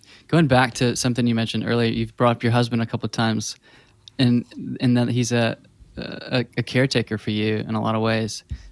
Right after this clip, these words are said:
Well, there's this, there's a quote that has been recently coming to my, my brain consistently, uh, in some of the circles that I,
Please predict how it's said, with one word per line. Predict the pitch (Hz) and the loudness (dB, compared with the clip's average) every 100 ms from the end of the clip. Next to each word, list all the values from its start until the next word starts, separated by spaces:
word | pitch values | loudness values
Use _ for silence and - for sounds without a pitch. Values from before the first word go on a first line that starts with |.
| - | 4
Well, | 143 139 | 6 6
there's | 156 147 | 4 4
this, | 185 180 - | 4 2 2
there's | 143 143 139 | 2 2 2
a | |
quote | - - 147 123 | -2 2 4 4
that | 131 | 0
has | 120 123 113 | 2 0 2
been | 120 120 | 0 2
recently | 120 - - | 2 0 -4
coming | 120 120 117 | -2 -2 -2
to | 117 | -2
my, | 113 110 107 - | 0 0 -2 -4
my | - 113 | -4 -2
brain | 117 113 110 - | 0 0 0 -4
consistently, | - 113 113 110 120 - 113 110 - _ - - | -4 -4 -2 -2 -4 -4 -2 -4 -8 _ -20 -8
uh, | 113 107 | -4 -2
in | 131 | 0
some | 120 127 | 0 0
of | 113 | 0
the | |
circles | 110 120 113 113 | 0 0 0 0
that | 110 | 0
I, | 113 | 0